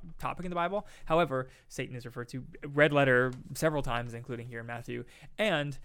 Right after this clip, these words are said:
um, notice that the, the pit, this, this hell, is made for Satan and his angels.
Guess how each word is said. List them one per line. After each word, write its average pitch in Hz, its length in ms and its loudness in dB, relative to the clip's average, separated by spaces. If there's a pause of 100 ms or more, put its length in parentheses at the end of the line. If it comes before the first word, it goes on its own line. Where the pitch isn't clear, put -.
(220)
um, 131 240 -6
notice 156 360 2
that - 200 -10
the, 120 240 -8 (200)
the - 60 -18
pit, 127 460 6
this, 135 240 -14
this - 260 -14 (120)
hell, 139 340 -6 (280)
is 135 140 2
made 139 240 0
for 123 320 0
Satan 139 380 -4
and 123 80 -8
his 120 100 -10
angels. 123 520 -6